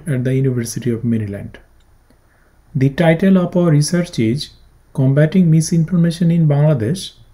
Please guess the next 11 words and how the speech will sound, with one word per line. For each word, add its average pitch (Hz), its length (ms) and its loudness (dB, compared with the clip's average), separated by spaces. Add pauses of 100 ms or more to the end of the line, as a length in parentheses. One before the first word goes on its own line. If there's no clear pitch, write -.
Roles 147 400 2
and 160 160 2
Responsibilities 151 1000 0 (460)
as 131 260 -2
Perceived 135 720 -6
by 120 240 0
Journalists, 127 880 -2 (440)
Fact - 320 -6
Checkers 190 480 -4 (180)
and 127 140 -2
Users. 110 540 -6